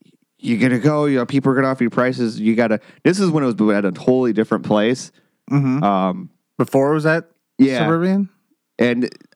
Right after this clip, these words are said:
Speaker 1: uh, he went, like, with the intent of buying, like, graphic novels. <clears throat> Of, <laughs> I'm dying.
Speaker 2: <laughs>
Speaker 1: With the intent of, of buying, like, graphic novels and stuff like that. And to me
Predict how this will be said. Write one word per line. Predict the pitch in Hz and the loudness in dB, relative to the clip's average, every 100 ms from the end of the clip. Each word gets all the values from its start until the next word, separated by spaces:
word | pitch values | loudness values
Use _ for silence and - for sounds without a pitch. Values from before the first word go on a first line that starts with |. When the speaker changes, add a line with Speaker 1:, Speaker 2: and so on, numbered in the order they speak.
| _ _ | _ _
Speaker 1:
uh, | 110 107 104 | 0 2 0
he | 101 160 180 | 0 0 2
went, | 147 135 123 120 _ _ - | 0 0 -2 -6 _ _ -2
like, | 131 123 | 0 0
with | 135 | 0
the | - | 0
intent | 123 120 - 135 135 | 0 -2 -2 0 0
of | 117 | 0
buying, | 123 127 127 | 0 0 0
like, | 113 107 | 0 0
graphic | 104 117 117 117 | 0 0 0 -4
novels. | - 127 110 - - - - | -2 -2 -2 -4 -8 -10 -4
<clears throat> | 269 247 156 101 _ _ _ _ _ _ - - | -2 -2 -4 -14 _ _ _ _ _ _ -6 -2
Of, | 113 110 - | -2 0 -2
<laughs> | - | -2
I'm | 143 139 110 143 117 | -2 0 0 0 0
dying. | 117 143 240 | -2 0 2
Speaker 2:
<laughs> | 233 - 269 - 269 - 254 220 - | 0 0 -2 0 -2 0 -2 -2 0
Speaker 1:
With | 160 170 | 0 2
the | 156 | -2
intent | 135 156 160 | 0 0 2
of, | 147 | 0
of | 110 120 | 2 0
buying, | 117 127 135 | 0 0 2
like, | 120 | 0
graphic | 120 120 120 | 0 0 -2
novels | 107 120 139 | -2 0 0
and | 117 | 0
stuff | 110 107 | -2 0
like | 107 | 2
that. | 107 92 | 0 -2
And | 113 | -2
to | 127 | 0
me | 117 151 180 143 120 | 2 2 2 0 0